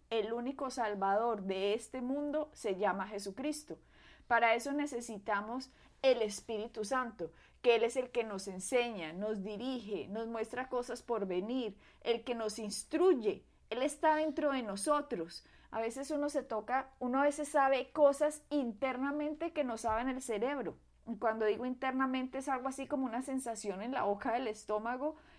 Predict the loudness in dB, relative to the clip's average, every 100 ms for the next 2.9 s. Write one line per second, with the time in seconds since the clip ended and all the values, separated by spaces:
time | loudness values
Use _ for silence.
0 | -6 -4 -4 -4 2 6 8 8 4 -2
1 | -2 -2 -2 -4 -8 -2 8 8 8 4
2 | -6 _ 2 2 2 0 0 -4